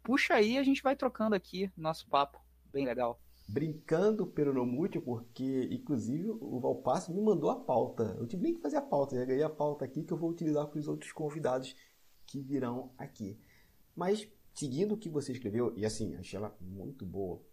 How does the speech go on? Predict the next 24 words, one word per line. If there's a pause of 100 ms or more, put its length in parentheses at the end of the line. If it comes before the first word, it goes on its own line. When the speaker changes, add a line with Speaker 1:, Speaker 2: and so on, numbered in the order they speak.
(320)
Speaker 2:
você,
a
gente
começa
assim, (100)
pelo
princípio,
como
eu
brinquei
lá
atrás,
que
é, (440)
Jorge,
qual
é
a
sua
relação (120)
com
jogos
e
narrativas?